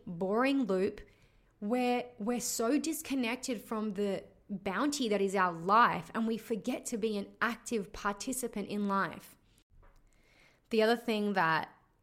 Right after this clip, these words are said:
I hear as well through my clients and just in the community is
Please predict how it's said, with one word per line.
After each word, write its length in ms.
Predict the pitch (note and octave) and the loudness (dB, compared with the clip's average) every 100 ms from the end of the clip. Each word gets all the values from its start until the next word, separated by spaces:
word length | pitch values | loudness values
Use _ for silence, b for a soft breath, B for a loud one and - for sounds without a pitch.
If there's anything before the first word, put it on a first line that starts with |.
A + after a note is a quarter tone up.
| _ | _
I 160 | G3 G3 | 4 4
hear 640 | F#3+ - F#3+ F3 F3 F3 F3 | 2 -4 -4 -2 -2 -4 -2
as 220 | F#3+ F#3 | -2 0
well 240 | F#3 F3 | 0 0
through 160 | F3 F#3 | -2 -4
my 140 | F3+ | -4
clients 520 | G3 D4+ C#4+ C4+ B3+ | -2 2 2 2 0
and 100 | G3+ | -2
just 200 | G3 F#3+ | -6 -6
in 80 | G3 | -6
the 40 | F#3+ | -8
community 680 | G3 G3 G#3 A3 G#3 F3+ | -6 -2 -2 -2 -4 -4
is 180 | F3 - | -6 -8